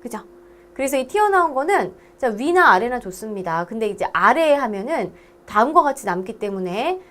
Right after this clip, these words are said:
위로 해야지만이 뭔가 메꿀 수 있을 것 같아요. 그럼 여기 하나 튀어나왔죠? 이 튀어나온 부분, 이 특징을 잡아가지고 우리 친구들이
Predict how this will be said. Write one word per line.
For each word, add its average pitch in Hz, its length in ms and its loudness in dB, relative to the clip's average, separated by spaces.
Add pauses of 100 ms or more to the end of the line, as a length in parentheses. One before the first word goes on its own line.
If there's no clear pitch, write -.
(180)
위로 320 340 4
해야지만이 269 1040 0 (600)
뭔가 196 180 -4
메꿀 190 300 -4
수 240 100 -12
있을 190 180 -8
것 220 120 2
같아요. 165 340 -10 (800)
그럼 427 200 4
여기 294 180 2
하나 453 240 0
튀어나왔죠? 349 640 2 (220)
이 330 120 -6
튀어나온 427 520 2
부분, 220 340 -6
이 214 100 -10
특징을 453 460 -2
잡아가지고 226 600 0
우리 180 120 -4
친구들이 196 800 -6